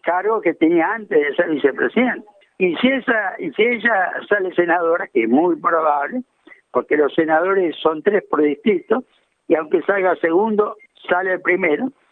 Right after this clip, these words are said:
Bueno, ella tiene fuero hasta el diez de diciembre del veinte veintinueve.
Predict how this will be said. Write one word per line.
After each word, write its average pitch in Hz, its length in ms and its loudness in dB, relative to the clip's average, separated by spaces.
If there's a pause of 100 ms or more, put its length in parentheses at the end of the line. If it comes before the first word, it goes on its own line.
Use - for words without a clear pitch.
(280)
Bueno, 262 280 -2 (100)
ella 220 320 0
tiene 214 260 0
fuero 269 520 0
hasta 185 540 -2
el 185 260 -2
diez 269 220 2
de 233 100 2
diciembre 226 580 0
del 180 160 2
veinte 247 460 0
veintinueve. 147 800 0